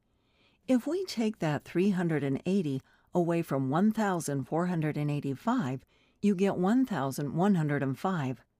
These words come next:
This is the number of calories you should be getting per day from carbs and fats. How you divide this up is entirely your call, but with the method I'll outline for you in a moment, you'll see that you don't necessarily need to decide exactly how much to have of each,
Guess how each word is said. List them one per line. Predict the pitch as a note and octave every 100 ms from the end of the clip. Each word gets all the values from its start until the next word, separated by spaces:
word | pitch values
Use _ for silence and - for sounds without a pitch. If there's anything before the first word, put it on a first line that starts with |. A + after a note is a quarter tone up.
| _ _ _ _ _
This | - F4+
is | C#4 A3+
the | G3+
number | F3+ F3 E3+
of | C#3+ C3
calories | - G3+ G3+ D#3+ C#3 C3+
you | E3
should | D#3+ D#3+ C3+
be | D#3
getting | C#3+ F3 F3
per | D#3 D3+
day | C3+ G#3+ F3
from | - F3+
carbs | G3 - D4 D#3 D#3+
and | E3
fats. | - C4 A#2+ - - - _ _ _ _ _ _ _
How | - F4
you | F4+ C#4
divide | G#3+ F#3 G3+ E3
this | C#3+ - A3
up | A3 -
is | -
entirely | D3 C#3+ - D#4 G#3+ D#3
your | C#3+ D#3
call, | - F#3+ F3+ A#2+ - _ _ _ -
but | A3+
with | G#3 A3
the | G#3
method | G3 B3+ D#4+ D3 -
I'll | D3+ D3
outline | E3 G#3+ F#3+ D#3+ D3+
for | D#3+
you | E3+ D#3
in | C#3+
a |
moment, | C#3 F#3 G#3+ G#2+ - _ _ _ -
you'll | B3 F4
see | - A3 G#3
that | D#3+ D3+
you | D#3
don't | D#3 D3 C3+
necessarily | F3 - G#3+ - A#3 B3 D#3+ D3
need | C#3+ D3
to | D3+
decide | D3 C#3 - D#3 D#3
exactly | D3 C#3 D#3 E3+ G3+ D#3+
how | D3+ D#3+
much | D3+ - -
to | C#3
have | E3 F3+
of | D3+ C#3+
each, | B3+ D3 -